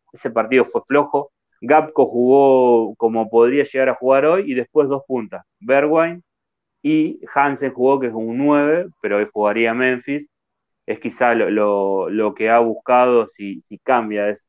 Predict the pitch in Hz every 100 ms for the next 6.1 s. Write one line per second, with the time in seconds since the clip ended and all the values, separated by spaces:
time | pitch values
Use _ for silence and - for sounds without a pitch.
0 | _ _ _ 107 110 117 110 104 _ -
1 | - 127 127 110 127 117 117 131 147 147
2 | - - 101 98 117 113 117 101 - _
3 | _ _ _ _ _ - 123 120 113 110
4 | 104 131 147 143 110 104 90 101 104 110
5 | 110 107 - 110 101 117 117 139 147 151
6 | 165